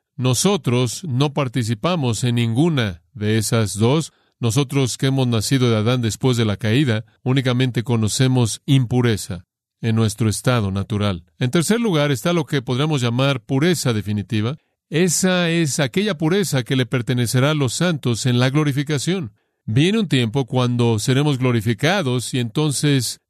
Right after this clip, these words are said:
llevaremos un tipo esencial de pureza. De hecho, seremos como Cristo. Seremos conformados a su propia imagen.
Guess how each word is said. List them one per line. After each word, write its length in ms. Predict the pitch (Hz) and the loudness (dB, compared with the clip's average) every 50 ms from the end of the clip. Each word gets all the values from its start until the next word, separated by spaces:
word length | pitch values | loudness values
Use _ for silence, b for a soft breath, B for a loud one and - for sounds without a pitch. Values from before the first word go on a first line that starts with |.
| _ _ | _ _
llevaremos 1000 | - 113 120 135 135 131 131 131 165 214 226 202 165 143 139 131 113 - - - | -4 0 2 2 4 2 2 0 0 -2 -2 -2 0 0 0 -2 -2 -6 -10 -6
un 220 | - 175 156 156 143 | -2 0 2 2 2
tipo 380 | - - 180 170 147 170 165 | 2 2 0 0 2 0 0
esencial 680 | 151 135 - 156 143 135 127 107 - 156 175 208 214 196 | 0 0 0 0 0 0 0 0 2 2 2 2 0 0
de 100 | 143 120 | -2 -2
pureza. 640 | 104 - 120 113 113 107 95 - 104 95 82 80 _ _ _ _ _ _ _ _ _ _ | -2 -2 0 0 0 0 0 -2 -6 -8 -8 -10 _ _ _ _ _ _ _ _ _ _
De 300 | 117 107 110 120 131 151 | -4 0 2 2 2 2
hecho, 480 | 147 - - - 113 117 135 151 - - _ _ _ _ _ _ | 0 0 0 0 2 2 2 0 -4 -8 _ _ _ _ _ _
seremos 640 | - - - 120 113 123 131 131 131 127 120 - - | -10 -4 -2 0 2 2 2 2 2 2 0 0 -2
como 360 | - 135 123 123 123 120 110 | 0 0 2 2 2 2 2
Cristo. 600 | - 139 139 147 127 - - - 110 92 90 - _ _ _ _ _ _ | 2 2 2 2 2 0 -2 -2 -4 -4 -4 -6 _ _ _ _ _ _
Seremos 400 | - - 131 139 143 139 120 - | -6 -2 -2 0 0 0 -2 0
conformados 840 | 135 127 117 - 127 127 120 117 120 139 165 170 147 120 107 - | -2 -2 0 2 2 2 4 4 4 4 4 2 2 0 0 0
a 80 | 110 107 | -2 -2
su 160 | - 110 95 | -2 -4 -4
propia 340 | - 110 113 110 - 113 110 | -2 0 -2 0 0 -2 -2
imagen. 600 | 104 104 113 120 117 104 - 104 90 82 78 - | 0 0 0 0 0 -2 -2 -6 -8 -8 -10 -16